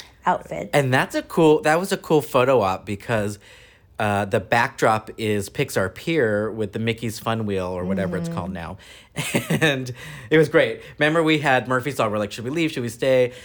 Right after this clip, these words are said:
Speaker 2: And then we were chatting up with, uh, some other fun fans in front of us. This couple, uh, the guy was dressed like Wall-E with a cockroach on his shoulder. It was so cute. And then the girlfriend was Eve.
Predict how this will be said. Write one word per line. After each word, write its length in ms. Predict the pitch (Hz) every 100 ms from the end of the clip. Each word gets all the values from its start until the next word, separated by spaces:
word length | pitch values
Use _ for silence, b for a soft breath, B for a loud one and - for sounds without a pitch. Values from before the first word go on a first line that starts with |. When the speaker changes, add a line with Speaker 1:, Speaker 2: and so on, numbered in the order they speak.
| B
Speaker 2:
And 140 | 165 175
then 80 | 170
we 80 |
were 80 | 165
chatting 560 | 165 - 156 139 147 139
up 320 | 123 117 -
with, 440 | 110 110 107 90 -
uh, 180 | 107 98
some 200 | - 117 135
other 180 | 143
fun 300 | 147 135 120 123
fans 440 | 117 95 92 98
in 120 | 92
front 220 | - 110
of 100 | 101
us. 300 | 85 85 - - B B B
This 220 | 127 117 - _
couple, 560 | - 170 - 104 92 92 B B B B
uh, 200 | 113 107 92
the 120 | 107
guy 360 | 117 123 131 151
was 200 | 165 143
dressed 400 | 135 120 117 117
like 220 | 101 -
Wall-E 460 | 101 98 98 101 95
with 160 | 92
a 40 | 101
cockroach 680 | - 131 127 143 139 139
on 160 | 120 110
his 120 | 117
shoulder. 420 | - 92 87 92 -
It 80 |
was 160 | 90 -
so 180 | - 143
cute. 540 | 139 - 92 101 - B B B B
And 180 | 127 117
then 200 | 113 107
the 80 | 107
girlfriend 520 | 120 113 113 117 107
was 240 | 95 92 -
Eve. 640 | 98 87 85 85 -